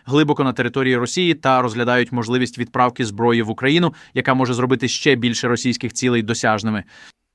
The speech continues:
Білий дім та уряд України не відповіли на запити про коментарі, але, за словами американських посадовців, на яких посилається Wall Street Journal,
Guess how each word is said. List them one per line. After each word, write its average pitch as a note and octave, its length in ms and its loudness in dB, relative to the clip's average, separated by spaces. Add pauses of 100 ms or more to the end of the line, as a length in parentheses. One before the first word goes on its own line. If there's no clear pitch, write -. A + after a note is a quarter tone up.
(120)
Білий C3+ 300 2
дім A#2 180 0
та A#2+ 80 -4
уряд A#2 240 -4
України B2+ 320 0 (240)
не B2+ 80 0
відповіли C3+ 300 2
на C3+ 80 2
запити C3 320 0
про B2 200 -2
коментарі, C3 520 -2
але, C3 220 2 (240)
за A#2 80 -6
словами A#2 360 0
американських A2+ 520 -2
посадовців, B2 500 -4
на G#2 80 -4
яких G2+ 200 -8
посилається G#2 480 -4
Wall G2+ 40 -8
Street G#2 400 -6
Journal, C#3+ 280 2